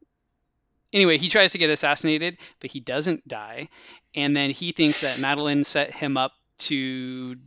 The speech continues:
die. But again, remember, he, I said that he didn't die. So then he <laughs> puts her on a train and says, "Bye forever."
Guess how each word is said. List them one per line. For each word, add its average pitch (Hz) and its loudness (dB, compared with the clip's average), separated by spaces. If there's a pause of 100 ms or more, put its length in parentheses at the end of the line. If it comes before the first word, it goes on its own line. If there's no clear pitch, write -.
(160)
die. 113 -8 (1300)
But 151 0
again, 143 2
remember, 131 -4
he, 123 -16
I 131 -6
said 123 -12
that 113 -16
he - -20
didn't 127 -8
die. 113 -14 (240)
So - -8
then 131 -2
he 175 -6 (120)
<laughs> 185 -6
puts - -2
her 160 2
on 151 4
a 139 0
train 131 -2 (1120)
and 135 -6
says, 120 -6
"Bye 117 -4
forever." 107 -16